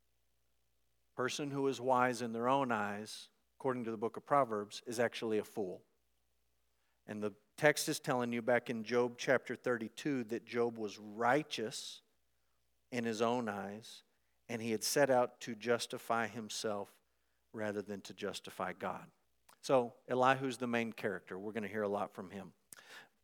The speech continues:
Job, Eliphaz, Bildad, and Zophar do not contribute a single word to this section of Job.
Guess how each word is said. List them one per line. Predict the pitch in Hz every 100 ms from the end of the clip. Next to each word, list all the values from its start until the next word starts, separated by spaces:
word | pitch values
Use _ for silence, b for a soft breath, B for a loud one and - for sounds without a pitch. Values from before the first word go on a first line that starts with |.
| _ _
Job, | - 147 151 160 170 165 -
Eliphaz, | 147 151 147 151 143 123
Bildad, | 127 139 135 135 127
and | 127
Zophar | 123 131 - 127
do | 120
not | 120 123 120
contribute | 123 - 117 113
a |
single | 107 131 123 117
word | 110 110 107
to | -
this | 107 107
section | - 113 - - 101 - _ _ _ _ _
of | 107 101
Job. | 104 98